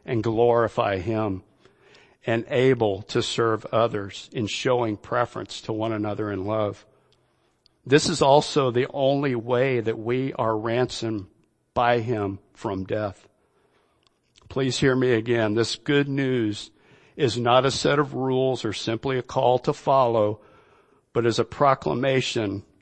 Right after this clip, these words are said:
for this season of Christmas. It's a radical call to Christ-centered discipleship.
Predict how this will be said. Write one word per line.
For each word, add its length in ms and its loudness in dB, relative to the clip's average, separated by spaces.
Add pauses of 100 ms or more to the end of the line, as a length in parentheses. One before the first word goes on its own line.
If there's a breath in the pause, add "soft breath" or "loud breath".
for 100 -6
this 160 0
season 460 -2
of 140 -4
Christmas. 600 -4
It's 200 -6
a 40 -2
radical 540 2
call 520 2
to 140 -4
Christ-centered 800 -2
discipleship. 1000 -4